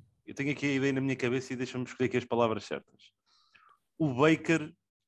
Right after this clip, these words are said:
podemos vê-lo como, como Jesus Cristo, que foi traído por Judas.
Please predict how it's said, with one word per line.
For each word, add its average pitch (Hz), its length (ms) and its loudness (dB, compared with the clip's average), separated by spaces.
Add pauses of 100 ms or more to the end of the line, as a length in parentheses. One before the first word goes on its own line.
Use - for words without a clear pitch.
(360)
podemos 147 300 2
vê-lo 151 200 2
como, 151 840 -2
como 160 180 0
Jesus 143 400 -6
Cristo, 120 400 -8 (500)
que - 60 -14
foi 165 180 8
traído 170 560 6 (880)
por 185 160 0
Judas. 151 520 2